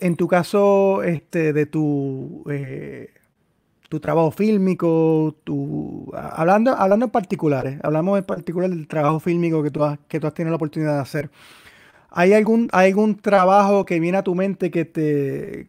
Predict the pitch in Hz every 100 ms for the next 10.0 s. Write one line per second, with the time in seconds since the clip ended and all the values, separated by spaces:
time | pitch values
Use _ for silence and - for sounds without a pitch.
0 | - 151 139 143 - - - - - 139
1 | 156 165 160 185 185 185 180 175 185 160
2 | 156 160 185 185 165 _ _ 170 180 170
3 | 170 170 175 170 160 151 160 165 170 175
4 | 175 170 160 147 147 - - _ - 147
5 | 160 _ _ - - 143 160 _ - 190
6 | 170 - 131 127 131 131 135 143 160 165
7 | 170 170 147 160 175 196 196 180 185 190
8 | 202 175 147 127 156 - - _ _ -
9 | - - 170 160 151 165 143 135 151